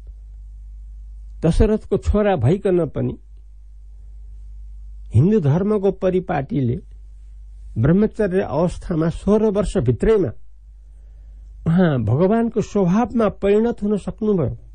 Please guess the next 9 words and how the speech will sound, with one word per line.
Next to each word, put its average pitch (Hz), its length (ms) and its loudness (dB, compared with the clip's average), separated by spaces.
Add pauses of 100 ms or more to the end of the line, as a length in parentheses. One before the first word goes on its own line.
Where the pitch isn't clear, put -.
(3000)
प्रसिद्ध 196 420 2
त्रिलोकका 196 1040 2 (960)
परम 208 280 6
गुरु 165 400 2 (1000)
वशिष्ठको 165 960 0
उपदेशबाट। 127 680 0 (680)
यस्ता 214 260 4
सारा 254 400 0
अवसरहरू 160 760 0